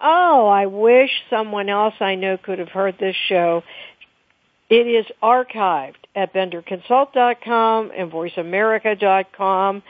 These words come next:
You can download this. It's on iTunes. You can download it,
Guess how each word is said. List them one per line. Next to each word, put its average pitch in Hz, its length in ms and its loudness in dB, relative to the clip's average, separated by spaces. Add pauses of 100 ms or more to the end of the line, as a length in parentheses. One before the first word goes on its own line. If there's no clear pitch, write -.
(300)
You 185 160 -4
can 185 300 -6
download 226 640 2
this. 226 180 0 (120)
It's 196 200 -8
on 180 240 -2
iTunes. 240 840 0 (380)
You 196 120 0
can 190 280 -4
download 220 580 0
it, 226 160 2